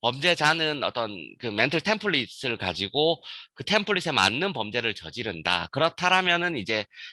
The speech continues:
이 환경적인 요인들을 일정 정도 우리가, 아, 그 컨트롤하면은 범죄를 좀 막을 수도 있지 않을까라고 생각한 게 이제 그 셉테드가 이제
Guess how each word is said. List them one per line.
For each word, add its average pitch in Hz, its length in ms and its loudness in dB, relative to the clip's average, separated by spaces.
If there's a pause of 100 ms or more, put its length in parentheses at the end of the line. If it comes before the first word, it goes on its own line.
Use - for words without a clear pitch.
(120)
이 101 360 -6 (100)
환경적인 185 800 -2
요인들을 127 1120 -2 (300)
일정 160 340 -4
정도 131 400 -2
우리가, 104 480 4 (360)
아, 69 640 -4 (260)
그 64 360 -8
컨트롤하면은 139 920 2 (320)
범죄를 139 320 2
좀 131 160 2
막을 113 220 6
수도 - 240 -4
있지 120 180 -4
않을까라고 101 760 0
생각한 127 480 -4
게 175 120 4
이제 98 300 2 (340)
그 101 220 -4
셉테드가 110 960 0
이제 92 240 2